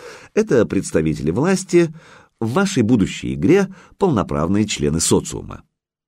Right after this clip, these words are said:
Все прочие гражданского статуса по определению лишены. Правда, их может защищать обычай. Например, у многих народов гость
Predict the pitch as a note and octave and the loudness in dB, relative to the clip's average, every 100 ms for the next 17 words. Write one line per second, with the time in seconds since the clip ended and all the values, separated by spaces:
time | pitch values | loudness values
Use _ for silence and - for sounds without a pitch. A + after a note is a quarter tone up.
0 | _ - - D#3 D#3 G3 G3 F#3+ F#3 F#3 | _ -14 -4 -4 -2 -4 0 2 2 0
1 | - - D3+ D3+ B2 D3+ C#3+ - - D3+ | -14 -2 2 2 2 0 0 -4 -4 -4
2 | D#3 - F3+ F3 - E3 D#3+ F#3+ D#3 A2 | -4 -6 -6 -4 0 0 2 2 2 2
3 | G2+ F2 G2 A2 C#3 D#3 F#2+ - - _ | 4 4 4 2 2 2 2 0 -10 _
4 | _ _ - B1+ C#2 E2+ C3 C3 - C2 | _ _ -10 -6 -4 2 4 4 0 -4
5 | D2 D#2 D2 E2 - D2+ - F#2+ C3 F#3+ | -2 -2 -2 -4 -4 -6 -4 -4 -2 0
6 | A3+ - - - _ _ - - _ - | 0 0 -4 -12 _ _ -20 -20 _ -6
7 | G3+ G3+ F#3 D#3 A2+ A#2+ G#2 E2+ D#2+ G2 | -2 2 4 4 4 4 0 0 2 4
8 | F#2+ E2+ C2+ C#2+ G2+ G#2 - | 4 2 0 4 4 4 -4